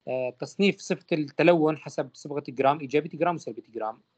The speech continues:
حسب الشكل المورفولوجي عن المكورات أو العصيات، حسب الحاجة للأكسجين هوائية ولا هوائية. شروط تأثير المضادات الحيوية ومقاومتها، لابد من توفر بعض الشروط في الجدول هذا اللي راح أذكر لكم إياه هلا حاليًا،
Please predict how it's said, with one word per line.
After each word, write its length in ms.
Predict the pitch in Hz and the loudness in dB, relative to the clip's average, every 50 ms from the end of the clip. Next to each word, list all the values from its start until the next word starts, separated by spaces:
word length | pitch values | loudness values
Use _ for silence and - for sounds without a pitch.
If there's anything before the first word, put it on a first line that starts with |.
| _ _ _ _ _ _ _ _ _ _ | _ _ _ _ _ _ _ _ _ _
حسب 280 | - 190 185 - 202 | -4 -2 0 2 0
الشكل 380 | 190 - - - 190 - 190 175 | 0 0 -2 -4 -2 0 0 0
المورفولوجي 600 | 170 156 151 143 - - 175 160 147 135 139 156 | 0 0 -2 -4 0 0 2 2 2 0 0 -2
عن 120 | 147 151 | -2 -2
المكورات 560 | 156 151 147 131 - 147 139 147 151 156 151 - | -2 -4 -4 -2 -2 0 2 4 4 2 2 0
أو 80 | 139 | -6
العصيات، 540 | 123 117 117 113 - 117 113 117 120 139 - _ _ _ _ _ _ _ _ _ _ _ | -6 -6 -6 -6 -8 -6 -6 -6 -6 -8 -10 _ _ _ _ _ _ _ _ _ _ _
حسب 260 | - 165 - - 175 | -14 -10 -6 0 0
الحاجة 340 | 175 - - 190 180 156 180 | 0 6 6 4 6 6 2
للأكسجين 600 | 160 160 143 - - 151 135 117 143 165 165 143 | 0 0 -2 -4 -8 -8 -6 -4 -4 -4 -4 -2
هوائية 340 | 147 151 151 147 160 170 160 | -2 -2 -2 0 0 -2 -2
ولا 200 | 131 113 107 104 | -4 -4 -6 -10
هوائية. 400 | 104 101 104 101 98 101 104 _ _ _ _ _ _ _ _ _ _ _ _ _ _ _ | -10 -12 -10 -12 -12 -14 -16 _ _ _ _ _ _ _ _ _ _ _ _ _ _ _
شروط 280 | - - 220 233 262 254 | -2 0 2 2 2 2
تأثير 460 | - - 208 196 151 - 214 208 190 | 0 -2 -4 -4 -2 2 2 2 2
المضادات 480 | 180 175 165 147 165 160 - 180 175 | 2 0 0 2 2 2 4 2 2
الحيوية 480 | 170 - - 156 147 147 151 160 156 165 | 0 -2 -6 -4 -2 -2 -2 -2 -2 -4
ومقاومتها، 560 | 156 139 131 - - 131 127 127 123 - 143 139 | -4 -4 -8 -6 -2 -2 -2 -2 -2 -4 -2 0
لابد 260 | 170 185 214 202 202 | 0 0 0 0 -2
من 140 | 185 180 156 | -2 -2 0
توفر 280 | 180 196 190 - 170 | -2 -2 -2 -2 0
بعض 160 | 156 180 175 | 2 2 2
الشروط 420 | - 151 - - 151 160 180 185 _ | 2 0 -12 -14 -12 -12 -12 -14 _
في 80 | _ | _
الجدول 480 | 139 127 - 170 143 160 170 180 190 185 _ _ _ _ _ _ _ - 131 | -16 _ -12 -10 -6 -4 -4 -4 -4 -10 _ _ _ _ _ _ _ -10 -4
هذا 180 | 151 170 151 | -4 -2 -2
اللي 140 | 156 151 143 | -2 -4 -4
راح 120 | 139 127 147 | -6 -8 -10
أذكر 340 | 143 - 151 139 _ - | -14 -14 -16 -14 _ -10
لكم 180 | 151 151 _ 165 | -10 -6 _ -4
إياه 180 | 147 147 147 131 | -2 -2 -2 -4
هلا 220 | 123 127 131 127 | -4 -6 -6 -6
حاليًا، 500 | - - - 120 113 113 117 127 151 175 | -8 -4 -6 -6 -4 -4 -6 -8 -8 -10